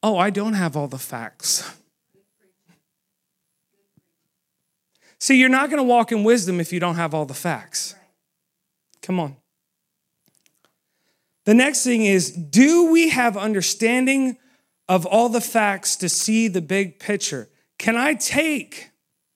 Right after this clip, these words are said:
all the facts that I have and make sense of it?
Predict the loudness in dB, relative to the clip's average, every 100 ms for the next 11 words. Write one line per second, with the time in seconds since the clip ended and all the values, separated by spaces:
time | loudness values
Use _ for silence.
0 | _ _ _ _ _ _ _ _ _ _
1 | _ _ _ _ 2 4 2 -2 0 -2
2 | -2 -4 -2 -2 0 0 -2 -6 -10 -14
3 | -20 _ _ _ _ _ _ _ _ _
4 | _ _ _ _ _ _ -4 0 2 0
5 | -2 -2 -2 -2 -2 -6 -8 -18